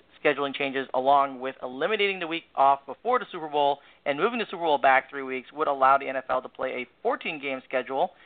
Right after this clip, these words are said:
at least beginning as late as October twenty-ninth, and still have the Super Bowl in February. But scheduling isn't the only question,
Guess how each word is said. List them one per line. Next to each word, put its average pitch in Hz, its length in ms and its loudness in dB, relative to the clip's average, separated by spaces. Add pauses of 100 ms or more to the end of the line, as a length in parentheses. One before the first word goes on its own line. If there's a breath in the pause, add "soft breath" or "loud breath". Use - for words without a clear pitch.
(160 soft breath)
at 127 180 2
least 190 280 -2 (180)
beginning 156 540 -2
as 127 180 -2
late 202 320 0
as 147 220 4
October 131 420 -8
twenty-ninth, 185 580 0 (360 soft breath)
and 175 180 -2
still 175 200 -2
have 135 220 -2
the 151 140 -6
Super 135 220 -12
Bowl 123 380 -4
in 113 240 -8 (100)
February. 156 480 0
But 120 100 -12 (100)
scheduling 208 460 -2
isn't 185 140 -12
the 185 100 -8
only 208 200 -4
question, 185 480 -2